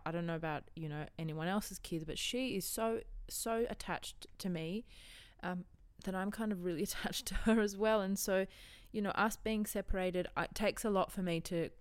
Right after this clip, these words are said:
you know, mentally prepare to leave her. Now it's better. Now, because I go to work and she goes to childcare, it's much better. But in the beginning, it was hard. Um, my boobs would hurt, so I'd have to prepare for, you know, how do I deal with that?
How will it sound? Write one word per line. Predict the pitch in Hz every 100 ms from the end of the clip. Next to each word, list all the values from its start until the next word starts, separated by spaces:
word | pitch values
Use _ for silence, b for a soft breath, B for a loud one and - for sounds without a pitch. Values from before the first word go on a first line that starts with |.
| -
you | 170 165
know, | 139 156 -
mentally | 175 180 180 - 170 165
prepare | - - - 147 156 202
to | -
leave | 151 147 160 175
her. | 185 196 277 - - - - - - -
Now | 190 196 190 185
it's | -
better. | - 156 175
Now, | 208 175 175
because | 170 175
I | 160
go | 151 156
to | 160
work | 226 226 196
and |
she | 170 156
goes | 160
to | -
childcare, | 160 170 160 - 156 147 b b b - - -
it's | - -
much | 147 - -
better. | 143 127
But | - -
in | 226 202
the |
beginning, | 160 151 147 143
it | 135
was | 190
hard. | 170 143 127 - B B B B B -
Um, | 165 156 151 - -
my | 165 147
boobs | - 190 254 262 262
would | 254
hurt, | 220 247 247 240 - -
so | -
I'd | 160
have | 156 160
to | -
prepare | - 160 - 196
for, | 208 196 180 131
you | 175
know, | 160
how | 175 180
do | 185
I |
deal | 180 175
with | 151 151
that? | 196 220 233